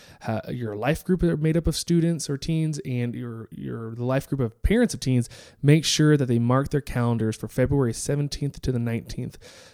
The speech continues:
Uh, that's all the sixth graders to, to, to, to twelfth graders are, uh, in, open and invited to that. And if you have any more questions,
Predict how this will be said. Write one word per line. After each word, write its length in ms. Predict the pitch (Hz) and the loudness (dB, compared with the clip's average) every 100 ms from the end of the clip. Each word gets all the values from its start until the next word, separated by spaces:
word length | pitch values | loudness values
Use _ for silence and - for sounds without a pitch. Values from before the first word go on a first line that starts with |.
| _ | _
Uh, 220 | 107 104 | -4 -2
that's 300 | 104 135 123 | -2 -2 -2
all 260 | - 139 139 | 0 4 4
the 120 | 127 | 4
sixth 320 | - 160 - | 2 0 0
graders 280 | 170 165 160 | 2 2 2
to, 140 | - 113 | 0 -2
to, 240 | 131 135 - | 0 -2 -2
to, 180 | 117 - _ - | -4 -6 _ -4
to 160 | 117 | -4
twelfth 420 | 107 - 147 156 - | -2 0 2 0 0
graders 460 | 147 147 147 151 | 2 2 2 0
are, 400 | - 120 113 113 - | -4 -10 -10 -12 -10
uh, 220 | 117 113 - | -8 -8 -6
in, 240 | 131 120 - | -6 -4 -6
open 340 | - 139 185 190 | 0 8 8 6
and 140 | 143 | 0
invited 420 | 107 107 185 185 | -4 0 0 0
to 220 | - 233 | 0 0
that. 320 | 226 226 - _ _ - - - - | 2 0 -2 _ _ -18 -18 -6 2
And 100 | 151 | 6
if 80 | |
you 60 | 170 | 6
have 80 | 269 | 6
any 80 | 285 | 4
more 140 | 226 | 2
questions, 540 | - 214 233 - 123 | 0 0 2 0 -2